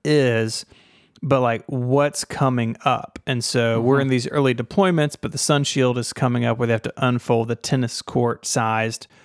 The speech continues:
Speaker 1: five-layer sun shield, uh, and then the mirrors will come out. And, and so we'll be able to follow this along, and it's really cool. Uh, I'm glad they put this together 'cause it's so complex. It's fun to,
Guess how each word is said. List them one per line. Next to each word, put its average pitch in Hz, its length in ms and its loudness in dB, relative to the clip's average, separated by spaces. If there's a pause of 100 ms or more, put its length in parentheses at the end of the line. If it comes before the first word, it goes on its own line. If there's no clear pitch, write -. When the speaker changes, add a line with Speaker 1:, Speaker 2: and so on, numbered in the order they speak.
(140)
Speaker 1:
five-layer 120 680 2
sun 110 300 0
shield, 110 520 0 (500)
uh, 135 40 2
and 117 260 0
then 113 240 2
the 110 60 0
mirrors 123 460 2
will 120 100 0
come 113 240 0
out. 107 320 0
And, 107 180 -6
and 127 160 0
so 127 240 4
we'll 139 180 2
be 151 140 4
able 143 200 4
to 123 100 2
follow 123 420 2
this 113 260 -2
along, 131 640 0 (100)
and 113 480 -2 (520)
it's 170 180 4
really 135 320 2
cool. 113 380 -2 (140)
Uh, - 60 -2
I'm 110 440 -2
glad 127 240 2
they 120 100 0
put 127 160 -4
this 117 160 -4
together 117 340 0
'cause 160 220 2
it's - 140 -4
so 131 200 4
complex. - 640 -4
It's 135 200 -4
fun 123 320 -4
to, 127 280 -4